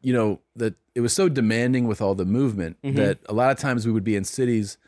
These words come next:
Speaker 1: and we were like, "Well, let's find, like, an awesome restaurant
Speaker 2: Yeah.
Speaker 1: to eat at," right? And we had done that at that point in a ton of cities. Like, we started in Budapest and we did it there and we did it in Berlin.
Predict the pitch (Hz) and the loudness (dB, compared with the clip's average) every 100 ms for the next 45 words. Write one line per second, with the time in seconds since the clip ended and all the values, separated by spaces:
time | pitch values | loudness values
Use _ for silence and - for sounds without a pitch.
0 | _ _ _ 110 110 107 107 98 92 - | _ _ _ -6 0 0 2 0 -2 -4
1 | 120 131 - - 131 131 127 123 110 101 | -2 -2 -4 -8 -4 -2 0 0 -2 -2
2 | 92 - 113 107 - 107 98 - 101 95 | -4 -6 -8 -6 -6 -4 -4 -4 -4 -4
3 | 92 - 101 104 87 151 110 82 98 98 | -6 -6 -4 -4 -2 0 0 0 -2 0
4 | 113 135 117 98 127 135 131 123 120 - | 0 0 -2 -2 0 2 2 0 -2 -6
5 | - _ _ _ _ _ _ _ _ - | -20 _ _ _ _ _ _ _ _ -6
6 | 123 156 185 180 147 113 110 _ _ - | -2 2 2 2 -2 -2 -2 _ _ -8
7 | 117 110 - - - - 139 127 104 - | -2 -2 -4 -16 -12 -4 0 0 -2 -4
8 | 123 95 64 90 87 104 - 101 98 101 | -2 -2 -4 -8 -6 -6 -4 -2 -2 -2
9 | 101 95 127 131 107 - 67 - 98 101 | -4 0 2 2 0 -4 -8 -8 -6 -4
10 | 107 101 107 104 101 98 101 104 107 104 | -6 -4 -2 0 0 -2 -2 -2 -2 -2
11 | 101 104 101 98 101 101 101 | -4 -4 -2 0 0 0 -2